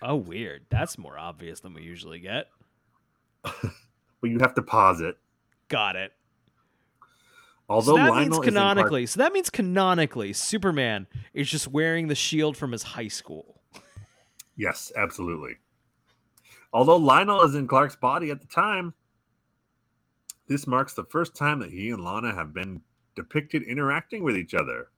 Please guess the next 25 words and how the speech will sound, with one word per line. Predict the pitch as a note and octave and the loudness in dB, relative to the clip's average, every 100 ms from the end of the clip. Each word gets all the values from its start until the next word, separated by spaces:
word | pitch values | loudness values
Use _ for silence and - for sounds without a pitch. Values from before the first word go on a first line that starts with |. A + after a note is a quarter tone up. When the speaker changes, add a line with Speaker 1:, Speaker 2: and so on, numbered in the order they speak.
| _ _ _ _ | _ _ _ _
Speaker 2:
Wow. | - E3+ G#3+ A3 B2 | -6 2 6 6 6
Speaker 1:
Wow. | C#3 A3+ C4+ F3+ D#3 A#2 G#2 | 4 2 0 -2 -4 -4 -2
Speaker 2:
John | C#3+ G#3+ | 0 0
Glover | G3+ A#3 B3 B3+ | 0 2 4 4
and | B3 | 4
Lana | A#3 A#3 A#3 | 0 0 -2
Lang, | A3+ A#3+ A#3+ E3 | -4 -4 -4 -2
no | B2+ F3+ | 0 0
scenes | - F#3 A#3+ - | -2 -8 -8 -10
together | F3+ F#3 E3+ C#3+ | -6 -4 -2 -4
till | D#3 | -6
now. | C#3+ C3+ F#3+ A#3+ A2+ | -6 -6 -6 -6 -6
Speaker 1:
Huh. | D2+ - F#4+ A#4 B3 - _ | -8 -2 0 0 -2 -10 _
That's | A#3+ G#4 | -4 -4
kinda | - G#2+ E3+ | -6 -6 -6
crazy. | G#3 G4+ F#4+ F3+ D#2+ - _ _ _ _ _ _ _ _ _ _ _ _ _ _ _ - | -2 2 4 2 -4 -12 _ _ _ _ _ _ _ _ _ _ _ _ _ _ _ -4
And | F#3 | -2
still | - - G#3 C4+ | -2 2 6 6
Speaker 2:
I | |
Speaker 1:
not. | G#3 G#2+ F#2 | 6 0 0
Speaker 2:
dig | - | -4
it. | C#3+ | -2
Speaker 1:
Lionel | F3+ G3+ C#4 C4 D3+ A#2 - | 4 6 6 6 4 2 -6
and | C3 C3 A#2 A#2 _ A#2+ B2 _ _ | -8 -6 -8 -14 _ -20 -20 _ _
Lana | C3 A#2+ G#2+ G2 | -8 -6 -6 -8